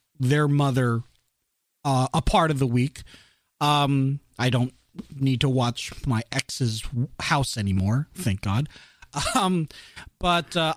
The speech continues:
I, I, uh, personally have no, nothing against the security camera, nanny cam.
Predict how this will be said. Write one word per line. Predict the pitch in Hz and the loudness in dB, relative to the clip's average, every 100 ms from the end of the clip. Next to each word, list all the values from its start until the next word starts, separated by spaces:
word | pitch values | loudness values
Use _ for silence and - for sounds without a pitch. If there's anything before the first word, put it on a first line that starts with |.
| - | -2
I, | 175 226 240 247 - | 0 0 -2 -4 -4
I, | 185 220 220 208 | -2 0 2 2
uh, | 196 185 185 - _ - | 4 4 2 -4 _ -4
personally | - 202 - 208 | -2 0 0 0
have | 185 - 185 175 160 | 0 0 0 0 0
no, | 160 165 170 170 165 160 - _ _ _ | 2 4 4 2 2 -2 -8 _ _ _
nothing | 160 170 - 185 | 2 2 2 2
against | 160 123 147 143 - - - _ _ _ | 0 0 0 0 -2 -8 -14 _ _ _
the | - | -4
security | 147 143 - 160 147 | -4 -2 0 2 2
camera, | - 151 143 143 135 | 0 2 2 2 2
nanny | 135 131 131 | 2 2 0
cam. | - 120 117 113 | 2 2 2 0